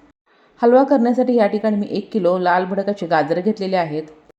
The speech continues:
गाजर किसून झाल्यानंतर कढईमध्ये एक छोटी पई तुपावरती आता किसून घेतलेला एक किलो गाजराचा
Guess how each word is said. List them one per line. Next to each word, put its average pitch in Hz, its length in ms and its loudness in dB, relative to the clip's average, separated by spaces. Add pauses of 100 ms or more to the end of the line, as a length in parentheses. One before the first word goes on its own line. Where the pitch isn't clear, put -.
(480)
गाजर 220 280 4
किसून 226 380 0
झाल्यानंतर 214 500 2
कढईमध्ये 202 680 -2
एक - 280 -8
छोटी 202 320 -4
पई 214 260 -2 (140)
तुपावरती 202 720 -2 (440)
आता 185 160 -4 (120)
किसून 214 400 -2
घेतलेला 214 360 0
एक - 380 -8
किलो 208 240 -2
गाजराचा 190 460 0